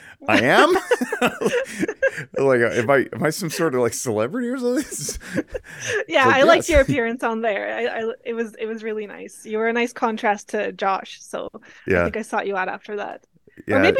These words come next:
Speaker 2: we were already following each other. I'm not sure.
Speaker 1: We
Speaker 2: I can't
Speaker 1: were, we
Speaker 2: quite
Speaker 1: were, yeah, I, we were talking,
Speaker 2: Okay.
Speaker 1: but, um, y-, you had, you had connected the dots somehow, and,
Speaker 2: Yes.
Speaker 1: and I was like,
Speaker 2: <laughs>
Speaker 1: "Whoa!" And then, and then I realized the power of podcasting,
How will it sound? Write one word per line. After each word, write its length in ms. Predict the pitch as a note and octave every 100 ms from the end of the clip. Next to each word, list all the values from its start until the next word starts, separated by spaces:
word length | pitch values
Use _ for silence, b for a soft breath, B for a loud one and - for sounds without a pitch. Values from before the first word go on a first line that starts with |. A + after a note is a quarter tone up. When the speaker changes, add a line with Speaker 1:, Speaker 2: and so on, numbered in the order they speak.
| B4+
Speaker 2:
we 80 | G#4+
were 80 |
already 200 | F4 E4+
following 340 | D#4 D#4 D4 C#4
each 120 | C#4+
other. 200 | D4 B3+
I'm 100 | B3
not 180 | C#4 C4
sure. 240 | - -
Speaker 1:
We 80 | G3+
Speaker 2:
I 40 | A#3
can't 40 |
Speaker 1:
were, 240 | C#4 D#4
we 60 | B2
Speaker 2:
quite 100 | C#3+
Speaker 1:
were, 140 | F#3 -
yeah, 220 | F#3 A3
I, 220 | B2+ B2
we 220 | - B2+
were 160 | D3 E3
talking, 420 | C4+ D#3+ A#3+ C3+
Speaker 2:
Okay. 0 |
Speaker 1:
but, 280 | A2 G#2 -
um, 420 | A#2 A2 G#2+ G2 -
y-, 160 | G2+ -
you 160 | A2
had, 160 | A#2+ G#2 -
you 120 | G#2+
had 120 | G#2+
connected 400 | - A2+ A2 G#2+
the 80 | E2+
dots 360 | E2+ G2 A2 -
somehow, 440 | G2 F2 F2 F2
and, 220 | E2+ E2+ D#2+ B B
Speaker 2:
Yes. 260 | C#4+ - E2+
Speaker 1:
and 100 | E2
I 80 | A#2
was 160 | A2+
like, 220 | A#2 G2 F2 -
Speaker 2:
<laughs> 140 | -
Speaker 1:
"Whoa!" 720 | - C#3 D#3 D3 B2 G2+ F#2 -
And 180 | G#2+ A2
then, 420 | A#2+ B2 A2 E2+ -
and 220 | - F2
then 420 | E2 A2+ G#2+ F2+ E2
I 120 | E2
realized 460 | F2 F2 E2+ D#2
the 60 | D#2
power 240 | C#2 E2
of 100 | C#2
podcasting, 640 | - D2+ D2+ A#1 A#1+ -